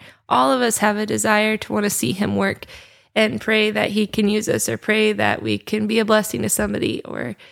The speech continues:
pray that he will be with us. And it, it really,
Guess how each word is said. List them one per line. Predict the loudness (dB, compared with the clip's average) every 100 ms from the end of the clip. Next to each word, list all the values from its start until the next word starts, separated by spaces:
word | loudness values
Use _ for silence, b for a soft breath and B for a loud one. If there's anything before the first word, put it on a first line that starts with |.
| B B
pray | 2 2 4
that | 0
he | 0 0
will | 0
be | -2 2
with | 2 0
us. | -4 -4 -8 b b b b b _ _ _ -4
And | -2 2
it, | 0 -2 _ -2
it | 0 0
really, | -2 -2 0 0 0 0 -2